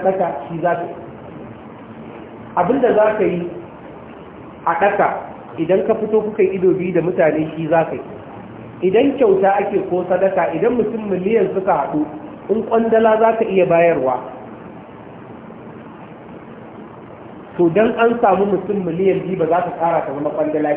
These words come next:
biyu ba. Wannan shi ne abin da ake cewa da shi al-ikhlas. Akwai wani malami da ake cewa da shi Zunnun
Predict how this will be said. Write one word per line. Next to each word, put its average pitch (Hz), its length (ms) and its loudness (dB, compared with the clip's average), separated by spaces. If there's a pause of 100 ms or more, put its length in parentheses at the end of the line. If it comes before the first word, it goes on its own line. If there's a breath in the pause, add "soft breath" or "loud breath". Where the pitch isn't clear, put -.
biyu 147 120 -4
ba. 143 200 -4 (3500)
Wannan 202 320 4
shi 208 120 -6
ne 202 60 4
abin 175 220 4
da 175 60 2
ake 160 280 -2
cewa 160 220 4
da 147 80 -2 (100)
shi 151 260 -8 (120)
al-ikhlas. 143 560 0 (920 loud breath)
Akwai 160 240 4
wani 262 120 4
malami 262 380 4
da 214 100 4
ake 196 200 2
cewa 196 180 4
da 170 80 0
shi 175 400 -6 (720)
Zunnun 175 520 2